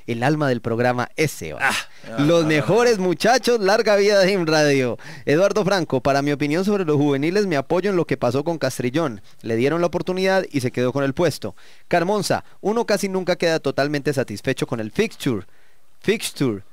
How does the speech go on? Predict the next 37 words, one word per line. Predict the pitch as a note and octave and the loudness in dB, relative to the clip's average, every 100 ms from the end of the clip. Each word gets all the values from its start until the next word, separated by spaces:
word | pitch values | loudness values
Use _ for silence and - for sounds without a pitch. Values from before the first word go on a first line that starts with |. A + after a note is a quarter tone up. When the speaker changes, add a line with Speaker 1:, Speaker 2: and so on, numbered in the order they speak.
| - - | -20 -8
Speaker 1:
Igual | C3 D#3 G#3+ G#3+ A3 | -2 2 4 2 0
hay | C#3+ C#3+ | -2 0
que | - | 0
ganarle | F3 F3+ F3+ F#3+ - | 0 0 0 0 0
a | D3 | 0
los | C3 | 0
que | - | -2
toque | A#2+ G3 G3 - | 0 0 0 0
para | C3 G2 | -2 -2
ser | A#2 | -4
campeones. | A#2+ D3 D#3+ F3 E3+ F#2+ - - | -4 -2 0 2 0 -4 -10 -4
No | C#3+ | -2
obstante, | F#3+ - D3 B2+ C#3+ | -2 -2 -2 0 -4
tener | A#2+ A2 C#3+ | -2 -2 0
la | F3 | 0
oportunidad | E3+ C3+ C3+ B2 C3+ | 0 -2 -4 0 0
de | E3 | 0
terminar | - B2+ C3 C#3 | -2 -4 -2 -2
de | D3+ | 0
local | E3+ E3 E3+ | 0 2 0
es | B2 B2 | 0 -2
muy | D3 D3+ | -2 0
bueno. | C3+ A#2 F#2+ | 0 -2 -4
¿Se | - | -4
imaginan | A#2 G#2 A2 G#3 A3+ G3+ F3+ - - | -4 -4 -2 0 0 -2 -6 -14 -18
ser | - E3+ G3 | -4 0 0
campeones | G3+ E3+ C3 D#3 G#3 G#3 | 0 -2 0 2 2 0
en | E3+ | -2
el | C#3+ | -2
Atanasio? | C3 A#2+ B2 A3+ A#3 A#3+ A3 - - - - | -2 -2 0 0 2 2 2 -2 -18 -20 -6
¡Qué | A2+ D3 | -2 0
maravilla! | D#3 D3+ A#2+ F2 D#2+ - - - | 2 0 0 -4 -10 -14 -18 -6
Y | C#3 F#3+ | 2 2
Omar | G#3 G#3+ A3 - - - - | 4 2 -2 -4 -18 -10 -2
pasa | A#2+ D3+ | 0 0
su | D3+ | 0
formación | C#3+ C#3+ D#3 D3+ A#3 E3+ | 0 0 0 0 0 0